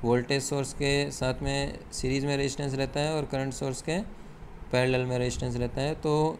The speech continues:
इन सभी voltage source को आप equivalent voltage source में convert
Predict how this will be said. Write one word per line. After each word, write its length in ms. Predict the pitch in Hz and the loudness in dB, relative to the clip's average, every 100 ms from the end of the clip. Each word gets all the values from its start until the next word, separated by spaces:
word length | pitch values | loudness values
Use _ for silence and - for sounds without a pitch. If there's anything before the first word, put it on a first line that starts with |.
| - | -4
इन 120 | 156 | -4
सभी 280 | 147 147 165 | -2 0 2
voltage 380 | 160 151 151 151 | 4 2 2 0
source 300 | - 143 131 | 2 0 0
को 240 | - 151 160 139 | 0 2 2 2
आप 200 | 135 - | 0 0
equivalent 480 | 127 - 160 170 147 | -6 0 2 2 2
voltage 400 | 139 135 139 143 | 2 2 2 -2
source 340 | - 135 123 147 | 0 -2 -2 0
में 220 | 156 190 - - - - - - | 0 0 -4 -16 -16 -16 -10 -2
convert 460 | 131 135 143 160 | 2 4 2 0